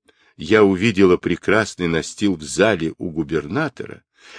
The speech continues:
и когда меня представили знаменитому псаломщику Лу и тем двум важным господам из столицы,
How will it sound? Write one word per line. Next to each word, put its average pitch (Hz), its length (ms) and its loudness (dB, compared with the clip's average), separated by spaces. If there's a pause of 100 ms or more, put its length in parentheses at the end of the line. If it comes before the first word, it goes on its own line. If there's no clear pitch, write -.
и 104 100 -2
когда 107 320 4
меня 107 340 6
представили 90 800 2
знаменитому 82 800 -2
псаломщику - 920 -4
Лу 90 360 -2 (340)
и 101 120 0
тем 101 320 2
двум 90 320 0
важным 92 480 0
господам 85 640 0
из - 80 -10
столицы, - 640 -8